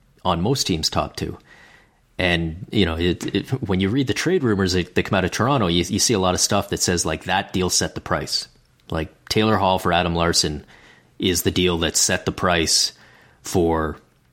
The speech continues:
these top four defensemen. Uh, so if you're the Leafs, I mean, do you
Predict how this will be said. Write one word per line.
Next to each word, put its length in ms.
these 300
top 260
four 160
defensemen. 520
Uh, 440
so 260
if 100
you're 140
the 80
Leafs, 500
I 40
mean, 200
do 80
you 180